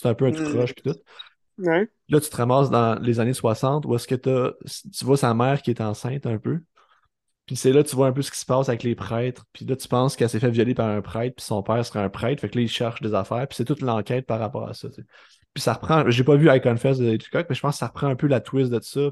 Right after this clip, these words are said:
Speaker 1: Puis même à un moment donné, ils sont dans un taxi ensemble parce que t'as comme le père du, euh, du personnage principal que son frère est adopté.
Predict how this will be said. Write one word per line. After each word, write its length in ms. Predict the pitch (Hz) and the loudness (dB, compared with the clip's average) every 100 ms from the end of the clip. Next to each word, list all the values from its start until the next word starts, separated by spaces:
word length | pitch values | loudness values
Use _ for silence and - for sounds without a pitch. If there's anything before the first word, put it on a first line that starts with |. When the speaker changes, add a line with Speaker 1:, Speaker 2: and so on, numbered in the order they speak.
| - | -4
Speaker 1:
Puis 220 | 120 120 - - - _ | -8 -10 -12 -20 -20 _
même 120 | 139 143 | 0 2
à 20 | |
un 40 | |
moment 140 | 127 117 | 4 2
donné, 140 | 127 | 0
ils 40 | |
sont 100 | 127 | 2
dans 60 | 113 | 2
un 100 | 110 | 2
taxi 360 | 104 104 - 131 | 0 -4 -4 -4
ensemble 380 | 107 127 131 | -2 -4 -4
parce 200 | 123 107 - | -4 -6 -6
que 80 | |
t'as 180 | 110 107 | -4 -4
comme 160 | 101 117 | -2 0
le 140 | - | 0
père 340 | 123 120 127 113 | 0 0 0 -2
du, 320 | 107 107 107 | -4 -2 0
euh, 220 | 98 98 101 98 - _ _ _ _ | 0 -2 -6 -12 -18 _ _ _ _
du 80 | - | -8
personnage 340 | 113 110 117 | -8 -4 -6
principal 500 | - 113 - 127 131 | -2 -4 0 2 2
que 120 | 127 113 | 2 0
son 140 | 110 | -2
frère 180 | - 117 | 0 -2
est 100 | 110 | 0
adopté. 440 | 110 113 - 147 | 0 -2 -4 -8